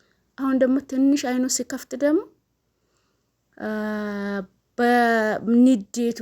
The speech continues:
ሳይጠፋለት እንደገና ያንቺ አላድርም አለ። እሱ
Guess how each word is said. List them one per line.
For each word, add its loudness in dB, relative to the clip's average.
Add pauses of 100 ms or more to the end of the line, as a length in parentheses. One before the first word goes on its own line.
ሳይጠፋለት -10 (200)
እንደገና -6 (140)
ያንቺ -4 (120)
አላድርም -4
አለ። -4 (320)
እሱ 0